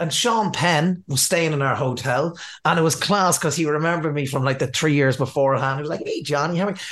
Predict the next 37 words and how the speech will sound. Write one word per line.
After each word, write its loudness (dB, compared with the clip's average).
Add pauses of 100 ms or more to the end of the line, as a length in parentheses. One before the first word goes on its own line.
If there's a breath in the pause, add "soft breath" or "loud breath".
It's -10
like, -14
"This -2
is, 0 (460)
this 2
is 0
incredible." 0
This, 0
I -2 (100)
pinched -2
myself -2
so -4
many -2
times, -6 (420 loud breath)
put -6
us -2
up -2
in -2
this -2
most 0
amazing 0
hotel, 0
the -2
Mount -2
Nelson. -2
I 0
made 0
incredible 0
friends -4
in, -6
uh, -2 (400 loud breath)
South -2
Africa. -2 (560 loud breath)
And 0 (540)
then 0 (160)
the -2
whole -2